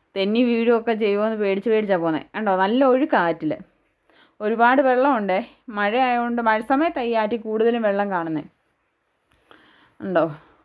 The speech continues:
വെള്ളം ഒഴുകിക്കൊണ്ടിരിക്കുക. അലീനയും ഞാനും കുറേ ഫോട്ടോസൊക്കെ ഇവിടെ നിന്ന് എടുത്തു.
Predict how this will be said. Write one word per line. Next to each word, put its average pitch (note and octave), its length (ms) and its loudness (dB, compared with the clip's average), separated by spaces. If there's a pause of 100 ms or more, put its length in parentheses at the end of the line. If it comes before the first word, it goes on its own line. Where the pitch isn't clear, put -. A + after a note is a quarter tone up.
(140)
വെള്ളം F#3+ 240 0
ഒഴുകിക്കൊണ്ടിരിക്കുക. G3+ 760 -4 (1300)
അലീനയും A#3+ 440 2
ഞാനും B3 280 0
കുറേ A3+ 180 4 (120)
ഫോട്ടോസൊക്കെ A#3 560 -2
ഇവിടെ G#3+ 180 0
നിന്ന് G#3 180 -2
എടുത്തു. F3+ 220 -6